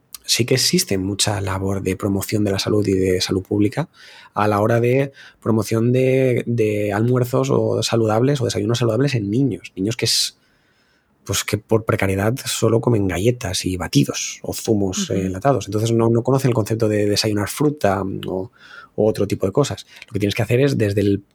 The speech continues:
Speaker 1: desde el colegio fomentar ese tipo de cosas para que también tenga un efecto retroactivo en su familia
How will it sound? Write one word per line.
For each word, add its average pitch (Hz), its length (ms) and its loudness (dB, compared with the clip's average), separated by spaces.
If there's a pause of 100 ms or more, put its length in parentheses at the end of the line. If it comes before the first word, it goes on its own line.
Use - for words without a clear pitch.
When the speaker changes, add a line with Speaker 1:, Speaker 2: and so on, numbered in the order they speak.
(120)
Speaker 1:
desde 110 240 2
el 101 80 2
colegio 131 600 2
fomentar 104 340 0
ese 113 140 -2
tipo 104 160 2
de 110 40 0
cosas 147 280 2
para 113 160 -2
que 95 100 -6
también 98 320 -2
tenga 131 160 2
un 139 80 4
efecto 135 240 -2
retroactivo 123 400 2
en 160 80 2
su - 120 -4
familia 110 540 -2